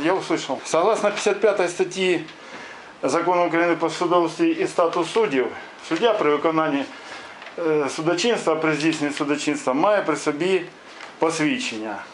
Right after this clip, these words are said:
На вимогу громадянина, відповідно до аналогії Закону про Нацполіцію, ви зобов'язані надати посвідчення, якщо вона у вас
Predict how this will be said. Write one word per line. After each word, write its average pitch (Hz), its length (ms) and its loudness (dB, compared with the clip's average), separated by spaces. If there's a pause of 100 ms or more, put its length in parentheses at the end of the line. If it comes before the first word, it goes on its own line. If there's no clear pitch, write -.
(160)
На 139 120 2
вимогу 208 380 4
громадянина, 190 680 2
відповідно 170 480 0
до 156 120 2
аналогії 156 460 2
Закону 147 400 0
про 139 200 -2
Нацполіцію, 156 840 -2 (500)
ви 196 120 4
зобов'язані 151 720 2
надати 135 500 0 (240)
посвідчення, 113 680 -6 (240)
якщо 160 220 -2
вона 156 240 2
у 135 100 2
вас 135 240 0